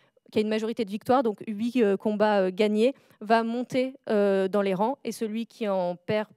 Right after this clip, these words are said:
plus de huit va mécaniquement descendre, avec cette petite subtilité qui est, qui est très sympa pour eux, qui est que si on est blessé,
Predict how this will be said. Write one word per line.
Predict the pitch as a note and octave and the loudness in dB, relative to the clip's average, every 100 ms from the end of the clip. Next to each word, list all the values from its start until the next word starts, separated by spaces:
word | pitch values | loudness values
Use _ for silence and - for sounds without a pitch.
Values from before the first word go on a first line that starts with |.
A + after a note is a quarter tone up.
| - | -14
plus | G#3+ G3+ | -12 -8
de | F3 | -6
huit | F3 F3 F#3+ B3+ - | -6 -6 -8 -10 -8
va | G#3 G#3+ - _ _ | -6 -6 -8 _ _
mécaniquement | - G#3+ A3 G#3+ - A3+ G#3+ G#3 | -8 -6 -4 -6 -4 -2 -2 -4
descendre, | G3 G#3+ - C#4+ D4+ - - | -2 -2 2 0 0 -12 -10
avec | - A3+ A#3+ B3 | 0 4 4 2
cette | - G#3+ | 0 -2
petite | A#3+ C4 | -2 -6
subtilité | - B3 - B3+ A3+ - C4 | -6 -8 -6 -6 -6 -4 -8
qui | - A#3+ | -6 -2
est, | G#3+ G3 | 0 0
qui | - | -4
est | G3+ | -8
très | - | -6
sympa | A#3 B3+ A3+ | -2 2 4
pour | A#3 C#4 | 6 6
eux, | |
qui | D4+ B3 | 4 -2
est | |
que | - | -4
si | G#3+ - D4+ | -6 -4 -2
on | C4 | 2
est | A3+ | 2
blessé, | G#3+ A3 A3+ D#4 | 2 0 -2 -4